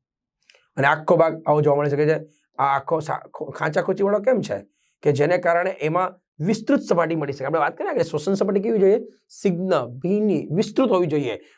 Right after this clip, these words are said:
રુધિર કેશિકાના સીધા સંપર્કમાં હોવી જોઈએ. તો એ બધું અહીંયા ગુણ જોવા મળી શકે છે. બરાબર છે? અને એટલે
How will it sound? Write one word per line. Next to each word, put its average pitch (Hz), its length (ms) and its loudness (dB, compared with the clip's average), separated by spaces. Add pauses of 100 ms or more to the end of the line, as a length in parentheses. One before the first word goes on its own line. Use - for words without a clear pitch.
(160)
રુધિર 165 220 2
કેશિકાના 190 300 0
સીધા 190 320 2
સંપર્કમાં 208 500 0
હોવી 175 220 2
જોઈએ. 135 300 -2
તો - 380 -8
એ - 20 4
બધું 175 400 0
અહીંયા 226 140 4
ગુણ 170 260 -2
જોવા 147 200 -2
મળી 139 200 -4
શકે - 300 -12
છે. - 260 -20 (1400)
બરાબર 160 160 2
છે? 180 100 2
અને - 400 -6
એટલે 143 500 0